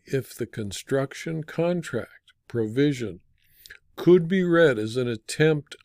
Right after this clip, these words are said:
by the A I S D to waive subrogation rights on behalf of its insurer,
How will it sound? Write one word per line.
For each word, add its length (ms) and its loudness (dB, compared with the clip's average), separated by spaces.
by 600 2
the 300 -4
A 220 2
I 260 0
S 380 -4
D 320 -4
to 100 -2
waive 460 0
subrogation 920 0
rights 340 -4
on 160 -4
behalf 520 -6
of 160 -8
its 220 -14
insurer, 880 -8